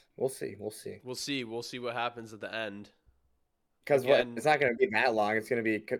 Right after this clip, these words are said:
Speaker 1: what, like, four months until it ends, probably?
Speaker 2: Well, unless there's been talks of an anime movie instead of, instead of the ending being in the anime, which would really suck 'cause I don't wanna wait a whole nother year for the movie.
Speaker 1: R-,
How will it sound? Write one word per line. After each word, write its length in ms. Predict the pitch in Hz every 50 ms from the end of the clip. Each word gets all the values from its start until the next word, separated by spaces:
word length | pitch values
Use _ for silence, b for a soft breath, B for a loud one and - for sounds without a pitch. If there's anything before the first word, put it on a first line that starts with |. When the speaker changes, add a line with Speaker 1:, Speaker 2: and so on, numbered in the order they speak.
| - -
Speaker 1:
what, 180 | 107 104 90
like, 180 | 98 101 98 -
four 300 | - - - 113 113 107
months 320 | 107 107 107 110 95 -
until 240 | 123 113 - 113 101
it 80 | 95 98
ends, 240 | 98 104 113 113
probably? 420 | - 127 123 123 120 127 135 135 135 - _ _ _ 120
Speaker 2:
Well, 280 | 120 127 127 127 127
unless 840 | 117 127 123 120 123 127 139 147 151 147 143 135 - - - - - _
there's 260 | 113 113 113 113 110
been 160 | 123 131 127
talks 520 | 127 143 135 131 135 135 135 - - - -
of 260 | - 120 113 107 110
an 100 | 110 107
anime 420 | - 110 113 120 120 123 123 123 123
movie 380 | 131 135 135 120 120 117 117 113
instead 400 | 110 110 - - - 120 113 117
of, 240 | 113 110 101 - - _ _ _ _ _ _ _ _ _ _ _ _ -
instead 420 | 113 107 - - - 123 117 117
of 100 | 117 113
the 200 | 120 117 113 -
ending 340 | 117 120 120 123 123 117 113
being 340 | 107 117 117 117 117 110 101
in 300 | - - 120 120 120 117
the 100 | 107 -
anime, 500 | 120 123 123 117 107 107 110 110 110 - _ _ _ _ _ _ _ _ _ _ _ _ _ _ _ _ _ _ _ _ _ _ _ _ _ _ _
which 180 | - 120 - -
would 80 | 120
really 220 | 120 139 160 156 131
suck 300 | - - 170 160 - -
'cause 120 | - 135 139
I 40 |
don't 120 | 139 143 143
wanna 140 | 143 143 143
wait 140 | 139 135
a 60 | 131 113
whole 180 | - - 135
nother 220 | 139 139 131 127 127
year 320 | 117 120 127 131 131 127
for 180 | - - 123 120
the 60 | 117
movie. 440 | 117 123 127 120 117 113 107 107 -
Speaker 1:
R-, 220 | 127 131 139